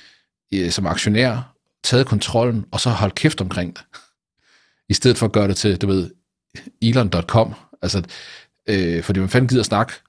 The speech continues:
øh, i, hvem, hvem gider at snakke i Elons stue, ikke? Hvad faren for, at han hele tiden blander sig. Det, det er, øh, det er jo ikke en, det er jo ikke en, øh, en åben dialog, hvis, øh, onkel Elon hele tiden følger med og, øh,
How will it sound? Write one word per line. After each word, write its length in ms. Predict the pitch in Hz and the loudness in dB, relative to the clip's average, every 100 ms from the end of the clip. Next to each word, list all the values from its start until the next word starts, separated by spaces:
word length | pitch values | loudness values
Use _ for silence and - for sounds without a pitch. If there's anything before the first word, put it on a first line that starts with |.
| _ _ _ _ 104 | _ _ _ _ -4
øh, 240 | 95 71 - | -2 -2 -4
i, 180 | 92 | -6
hvem, 160 | 67 110 | -4 0
hvem 160 | 123 123 | 2 2
gider 200 | 127 117 | 2 2
at 60 | |
snakke 240 | - 101 107 | 0 0 0
i 80 | 117 | 0
Elons 220 | 139 98 | -2 -2
stue, 360 | - 92 110 | -2 -2 -2
ikke? 120 | 120 127 _ _ _ _ _ _ _ _ | -4 -8 _ _ _ _ _ _ _ _
Hvad 100 | - | -8
faren 240 | - 113 120 | 0 2 2
for, 100 | 117 | 2
at 60 | |
han 80 | 104 | 2
hele 120 | 110 | 2
tiden 140 | 107 104 | 2 0
blander 220 | 95 95 | 0 -2
sig. 220 | 95 82 95 _ _ _ | -4 -8 -12 _ _ _
Det, 300 | 104 101 90 | 0 2 0
det 200 | 101 98 | 0 2
er, 160 | 90 85 | 0 0
øh, 260 | 87 85 78 - _ _ _ _ _ _ _ _ _ _ _ _ _ | 0 -2 -6 -14 _ _ _ _ _ _ _ _ _ _ _ _ _
det 60 | 113 | 2
er 20 | |
jo 60 | 110 | 4
ikke 120 | 127 | 4
en, 160 | 120 - - | 0 -4 -4
det 60 | 120 | 0
er 60 | |
jo 60 | 110 | 0
ikke 180 | 107 123 | 0 0
en, 140 | 98 | 0
øh, 200 | 90 87 92 - - | 0 -2 -4 -10 -4
en 140 | 95 | -2
åben 260 | 85 104 104 | 0 0 0
dialog, 560 | 101 87 95 104 101 | 0 2 2 0 -4
hvis, 320 | 127 92 - 107 | -6 -6 -4 -4
øh, 320 | 85 80 82 - _ - | -2 -2 -4 -8 _ -6
onkel 240 | 90 101 | -2 0
Elon 240 | 95 95 | 0 -2
hele 180 | 92 104 | 0 -2
tiden 160 | 101 95 | -2 -4
følger 260 | - 87 | -2 -2
med 260 | 82 87 101 | 0 0 0
og, 280 | 98 87 80 - - - _ _ _ _ | -2 -2 -4 -8 -20 -20 _ _ _ _
øh, 480 | - 73 73 67 65 | -8 -6 -6 -8 -12